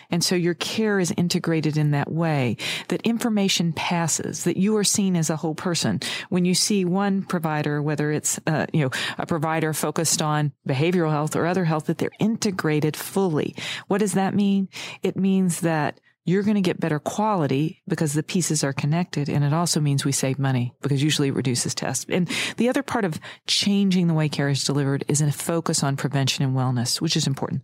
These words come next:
The third thing is using data and information, which we ha-, now have so much access to in a better way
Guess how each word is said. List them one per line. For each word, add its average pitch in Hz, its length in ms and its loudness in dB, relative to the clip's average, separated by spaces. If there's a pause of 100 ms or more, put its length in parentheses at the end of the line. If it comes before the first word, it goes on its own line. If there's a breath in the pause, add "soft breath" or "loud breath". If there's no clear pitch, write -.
(280 loud breath)
The 190 80 0
third 220 240 0
thing 175 180 2
is 165 160 2
using 156 300 2
data 151 280 2
and 143 140 0
information, 135 560 0
which 135 160 -2
we 156 100 0
ha-, 185 260 -2
now 196 180 2
have 180 160 0
so - 260 0
much 185 220 0
access 151 380 0
to 160 160 2
in 156 80 2
a 156 60 2
better 170 280 -2
way 143 320 0